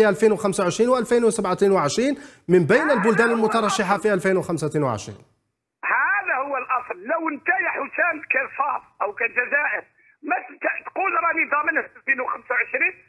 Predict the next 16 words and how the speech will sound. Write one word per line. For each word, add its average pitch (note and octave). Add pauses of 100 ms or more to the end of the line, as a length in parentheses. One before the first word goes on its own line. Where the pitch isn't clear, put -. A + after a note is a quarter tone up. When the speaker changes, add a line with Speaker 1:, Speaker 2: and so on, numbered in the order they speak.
Speaker 2:
لو C#4+
كان E4
نحط D4
ملف C#4
ألفين -
وسبعة A#3
وعشرين E4+ (320)
راح D#4
يجيني C#4+
واحد D4+
كيما D4
حسام D#4+
يقول D4
لي: D4+ (240)
"ربما D4+ (140)
راك C#4+